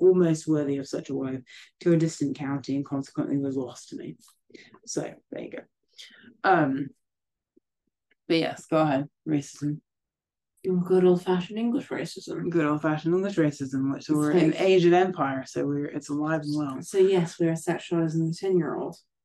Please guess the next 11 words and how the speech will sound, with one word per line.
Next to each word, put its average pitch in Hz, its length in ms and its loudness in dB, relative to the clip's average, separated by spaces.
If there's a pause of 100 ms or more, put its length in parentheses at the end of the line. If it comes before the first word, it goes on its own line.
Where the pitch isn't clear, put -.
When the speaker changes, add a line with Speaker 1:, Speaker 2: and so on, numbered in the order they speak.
(220)
Speaker 1:
Mm. 185 360 0 (240)
Speaker 2:
as 156 120 -4
I 147 100 -4
said. 139 380 -6 (760)
So - 180 -2
she, 160 180 -2
like, 160 160 0
she - 180 -2
sings 160 640 -2
a, 151 160 -6 (580)
like, 135 280 -4